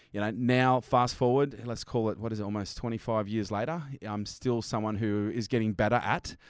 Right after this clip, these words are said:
you know, the process of asking for help and the process of getting help. And I wouldn't be where I am today if not for, you know, the amount of help that I have. And I have got an incredible team, uh, you know, fifty, sixty, seventy guys in our team here in Sydney and Byron Bay.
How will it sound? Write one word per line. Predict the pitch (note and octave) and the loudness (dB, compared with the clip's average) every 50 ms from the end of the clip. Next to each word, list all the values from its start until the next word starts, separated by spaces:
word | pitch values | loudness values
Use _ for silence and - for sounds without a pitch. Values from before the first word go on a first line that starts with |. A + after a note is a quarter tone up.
| - - - _ _ _ | -20 -20 -20 _ _ _
you | - A2 | -4 -4
know, | G#2+ G#2 | -2 -2
the | G2 G2+ | -2 -4
process | - - - A#2 A2 - - A2+ G2+ - - | -4 0 2 2 2 2 0 -4 -2 0 -2
of | G#2+ F#2+ - - | -2 -2 -4 -6
asking | - G2 G#2+ B2 - - C#3+ B2+ | -8 -6 -6 -6 -4 -4 -4 -4
for | - B2+ | -2 -2
help | A2+ B2 C#3 C#3+ - | -2 -2 -2 -2 -4
and | A2 | -6
the | G2 | -6
process | - - G#2 G2+ - - G2+ - | -4 -2 -4 -4 -4 -6 -10 -12
of | - F#2 | -12 -8
getting | - G2+ F#2 G2 | -6 -6 -4 -4
help. | G2 G2 F#2 | -4 -4 -2
And | A2 B2+ | 0 2
I | |
wouldn't | C#3 D#3 F3+ E3 D3 | 4 4 4 4 4
be | D3 C#3 | 2 4
where | B2 B2 A#2+ | 4 4 4
I | A#2 | 4
am | A2+ A#2 A2 | 2 0 -2
today | - - G#2+ G#2+ G#2+ | -2 -2 -2 -2 -2
if | G#2 - - | -2 -4 -4
not | A2+ A2 - | -6 -6 -6
for, | - - A2+ G#2+ G2+ G2+ G2+ G2+ _ _ - - - - _ | -4 -4 -2 0 0 -2 -2 -4 _ _ -20 -20 -20 -20 _
you | - G#2+ | -6 -4
know, | G2+ G2+ | -2 -2
the | G2 G#2+ G#2+ | 0 0 0
amount | G#2+ A2 A2+ A2 A2 | 2 2 2 2 0
of | G#2+ F#2+ | 0 -2
help | A2+ G#2 - | -2 -4 -4
that | - F#2+ | -4 -4
I | F#2 F2+ | -4 -2
have. | F2+ G#2+ G#2 G#2 F#2+ | -2 -2 -2 -2 -2
And | G2+ G2 | -2 -2
I | G2 | -2
have | G#2 G2+ F2+ - | -4 -4 -6 -6
got | - A2 G2+ | -6 -4 -4
an | G2+ | -2
incredible | G2+ G2 F#2+ - - - C3 A#2+ A#2 A2 G#2+ G#2 | -4 -4 -6 -8 -4 2 4 4 4 4 2 0
team, | - - A2 G#2 G#2 G#2 F#2+ F#2 F#2 - _ - - - _ _ - | -4 -4 -4 -2 -2 -2 -4 -4 -6 -10 _ -20 -20 -20 _ _ -8
uh, | - F#2 F#2+ F#2+ | -6 -6 -4 -4
you | G2+ F#2+ | -4 -4
know, | F#2+ F#2+ G#2 F#2+ D#2 - - | -4 -4 -6 -6 -8 -8 -6
fifty, | C3+ B2 - - | -6 -6 -6 -6
sixty, | G#2 - A#2+ G#2 - A2+ | -10 -8 -8 -8 -8 -8
seventy | G2+ - B2+ A#2+ A#2 A2+ | -4 -4 -2 -2 -2 -2
guys | G2 A2 G#2 G#2 F#2 | 0 2 0 0 0
in | A2 G#2 | -2 -4
our | G2+ G2 | -4 -4
team | F#2 - B2 A2 G#2+ G#2+ G2+ | -4 -4 -4 -4 -2 -2 -2
here | F#2+ A2 G#2+ G#2 G#2+ | -2 -2 -2 -2 -2
in | F2 G2 G2+ G2 | -2 -2 -4 -4
Sydney | F2+ - B2 A#2+ A2 G#2+ G2+ | -4 -2 -2 -2 0 0 -2
and | G2 G2 | -2 -2
Byron | G2+ G2+ G2+ G2 G2 G2 | -2 -2 0 -2 -2 -2
Bay. | F#2+ G#2 A2+ C3 C#3+ | 0 0 0 0 -2